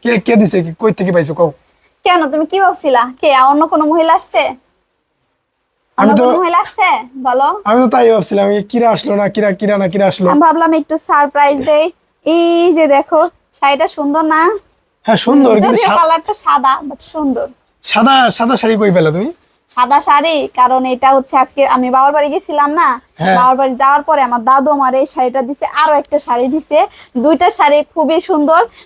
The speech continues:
Speaker 2: But আমি তো সাদা ওই ধরনের, মানে সবাই তো শুধু ভাবে সাদা, ওরকম কোনো শাড়ি কখনো পরা হয় নাই, but এই শাড়িটা আমার কাছে অনেক ভালো লাগছে, তাই হচ্ছে পরলাম। আর তোমার ঘাড় মটকাবো, তার জন্য আসলাম।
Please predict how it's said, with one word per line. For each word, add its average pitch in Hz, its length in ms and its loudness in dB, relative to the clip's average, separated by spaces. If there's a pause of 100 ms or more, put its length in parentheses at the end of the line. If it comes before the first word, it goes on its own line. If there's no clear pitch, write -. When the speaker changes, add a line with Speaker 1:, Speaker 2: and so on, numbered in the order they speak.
(120)
Speaker 2:
But 254 160 0
আমি 277 180 2
তো 302 100 2
সাদা 285 340 0
ওই 294 120 4
ধরনের, 285 340 0
মানে 320 280 -2 (200)
সবাই 349 320 0
তো 349 80 -2
শুধু 330 200 -2
ভাবে 294 440 0
সাদা, 320 280 0
ওরকম 320 300 0
কোনো 302 160 0
শাড়ি 269 280 -2
কখনো 277 260 -4
পরা 277 260 2
হয় 285 140 2
নাই, 254 160 0
but 262 160 -2
এই 277 80 0
শাড়িটা 269 240 -4
আমার 262 120 -2
কাছে 262 160 -10
অনেক 294 260 0
ভালো 240 200 -6
লাগছে, 277 320 -2 (440)
তাই 311 180 2
হচ্ছে 302 240 -2
পরলাম। 330 420 0 (300)
আর - 160 0
তোমার 285 240 0
ঘাড় 277 240 -2
মটকাবো, 277 480 0
তার 262 240 2
জন্য 254 200 -2
আসলাম। 247 440 -4